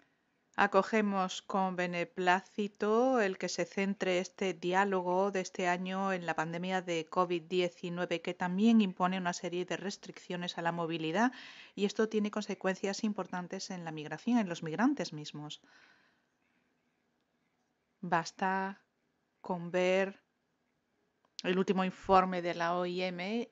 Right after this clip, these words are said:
y los problemas que tienen que encarar tantos millones de migrantes varados en el mundo. Las restricciones al movimiento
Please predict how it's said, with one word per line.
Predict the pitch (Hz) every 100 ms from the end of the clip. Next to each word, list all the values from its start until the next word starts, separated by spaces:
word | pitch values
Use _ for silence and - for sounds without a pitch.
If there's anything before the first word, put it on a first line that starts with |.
| -
y | 196 196 208 202 - _
los | - 175 160
problemas | - 156 170 185 196 208 226 - _ _ _ _ _ _ _ _ _
que | 196 185
tienen | 190 190 185 180
que | -
encarar | 220 220 175 180 180 190 196 _ _ _ _
tantos | - 190 185 - 196 202 - - -
millones | 180 180 180 196 196 196 196 -
de | 180
migrantes | 175 170 180 180 190 185 165
varados | 185 185 196 165 165
en | 170
el | 160
mundo. | 160 156 151 - - - _ _ _ _ _ _ _ _ _ _ _ _ _ _ _ _ _
Las | 208 202
restricciones | 196 190 214 208 247 277 262
al | 202
movimiento | 202 208 185 185 180 190 196 214